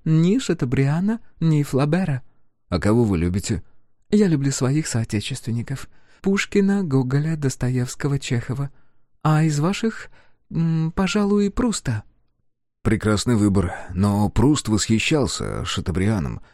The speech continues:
Speaker 2: и Флабером». Она покачала головой.
Speaker 1: «Возможно. Вообще-то, я не так уж и люблю Пруста. Он тоже из тех, для кого жизнь начинается за бульваром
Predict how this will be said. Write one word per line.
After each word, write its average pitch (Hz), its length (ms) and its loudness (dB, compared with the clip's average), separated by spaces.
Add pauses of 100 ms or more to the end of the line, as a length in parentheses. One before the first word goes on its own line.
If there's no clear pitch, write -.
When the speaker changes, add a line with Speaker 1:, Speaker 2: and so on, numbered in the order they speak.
(180)
Speaker 2:
и 67 340 -4 (220)
Флабером». 87 680 0 (540)
Она 98 300 0
покачала 82 540 -4
головой. 69 520 -6 (460)
Speaker 1:
«Возможно. 175 760 2 (440)
Вообще-то, 156 580 -2 (340)
я 160 200 2
не 156 100 2
так 139 220 -4
уж - 140 -4
и 123 40 0
люблю 117 480 0 (220)
Пруста. 127 580 -2 (260)
Он 240 220 2
тоже 220 300 2
из 185 80 -2
тех, 220 260 0
для 160 140 2
кого 165 240 0
жизнь 185 280 0
начинается 165 640 -2
за 156 200 -2
бульваром 147 840 -2